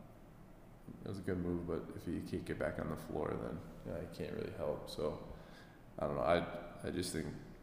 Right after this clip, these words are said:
the Wizards are gonna be one of the worst teams in the league next year. Um, not really much of potential of surprising people with this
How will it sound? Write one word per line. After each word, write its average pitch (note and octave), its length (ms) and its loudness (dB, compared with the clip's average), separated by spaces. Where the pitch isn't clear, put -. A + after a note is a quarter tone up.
the - 80 0
Wizards F#2 440 8
are E2 40 2
gonna E2+ 180 2
be E2 160 4
one E2+ 160 6
of D#2 60 4
the E2 40 4
worst F2+ 240 6
teams F2+ 200 4
in F2+ 60 2
the E2+ 60 4
league E2+ 240 4
next D#2+ 300 -2
year. C#2+ 420 2
Um, - 260 -4
not D#2 180 0
really E2+ 240 2
much - 240 -2
of D2 160 0
potential D#2+ 720 2
of - 80 0
surprising D2 760 0
people - 300 0
with - 160 0
this - 300 -2